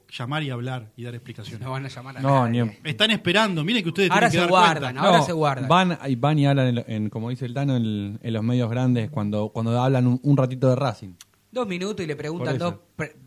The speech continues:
Speaker 2: dos, le hacen dos preguntas para que cabeceen un centro, no tienen la menor idea los medios grandes. Si hay, hay, hay relatores de
Speaker 1: Digo,
Speaker 2: fútbol que, que lo
Speaker 1: obvio,
Speaker 2: relatan a Racing
Speaker 1: pero
Speaker 2: una
Speaker 1: a-,
Speaker 2: vez por mes y no, no saben ni quiénes son los
Speaker 1: atención
Speaker 2: jugadores.
Speaker 1: con el enojo dentro del plantel de Racing, ¿eh?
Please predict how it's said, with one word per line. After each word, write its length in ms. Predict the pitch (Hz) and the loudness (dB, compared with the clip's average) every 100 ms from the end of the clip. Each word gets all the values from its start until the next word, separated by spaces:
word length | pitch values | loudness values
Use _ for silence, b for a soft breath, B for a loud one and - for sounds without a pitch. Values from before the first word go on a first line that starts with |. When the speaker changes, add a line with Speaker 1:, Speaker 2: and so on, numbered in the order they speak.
| 135 | -10
Speaker 2:
dos, 320 | 160 190 - | -4 -4 -4
le 60 | 175 | -6
hacen 200 | 185 170 | -6 -6
dos 100 | 180 | -6
preguntas 400 | 170 156 165 160 | -6 -6 -6 -6
para 160 | 139 123 | -6 -6
que 100 | 127 | -8
cabeceen 420 | 127 131 143 151 | -8 -6 -6 -8
un 140 | 139 | -8
centro, 400 | 120 156 160 147 | -6 -6 -6 -8
no 80 | 127 | -8
tienen 160 | 135 147 | -10 -10
la 80 | 131 | -10
menor 240 | 131 147 | -10 -8
idea 220 | 135 156 | -8 -8
los 100 | 143 | -8
medios 260 | 131 143 131 | -10 -10 -8
grandes. 440 | 135 151 143 120 - b b | -6 -6 -6 -10 -12 b b
Si 140 | - | -6
hay, 260 | 147 156 147 | -2 -2 -4
hay, 540 | 139 143 135 131 127 - _ | -6 -8 -10 -14 -18 -20 _
hay 240 | - 160 160 | -8 -6 -4
relatores 560 | 170 156 151 190 175 | -4 -4 -4 -4 -2
de 180 | 151 143 | -2 0
Speaker 1:
Digo, 200 | 151 156 | 0 0
Speaker 2:
fútbol 200 | 190 151 | -2 -4
que, 320 | 135 135 135 127 - | -6 -8 -10 -14 -16
que 80 | - | -10
lo 140 | 151 147 | -8 -6
Speaker 1:
obvio, 240 | 147 139 | -4 -2
Speaker 2:
relatan 340 | 127 175 165 | -2 -2 -4
a 60 | 165 | -6
Racing 220 | 175 165 | -8 -4
Speaker 1:
pero 120 | 151 | 0
Speaker 2:
una 40 | 156 | 0
Speaker 1:
a-, 40 | 165 | 0
Speaker 2:
vez 40 | |
por 180 | 170 175 | -2 -2
mes 220 | 220 214 | -2 -2
y 220 | 160 139 | -4 -6
no, 140 | 139 147 | -8 -10
no 120 | 147 | -12
saben 180 | 143 156 | -10 -8
ni 80 | 147 | -8
quiénes 240 | 139 131 | -10 -12
son 80 | - | -8
los 80 | 143 | -6
Speaker 1:
atención 420 | 139 160 139 247 240 | -4 -4 0 0 0
Speaker 2:
jugadores. 60 | |
Speaker 1:
con 140 | 175 151 | 0 -2
el 80 | 139 | -2
enojo 360 | 160 160 147 | -2 -2 -2
dentro 220 | 139 131 127 | -4 -2 -4
del 80 | |
plantel 300 | 117 120 123 | -4 -6 -6
de 80 | 120 | -6
Racing, 340 | 117 110 104 | -8 -10 -10
¿eh? 140 | 107 | -14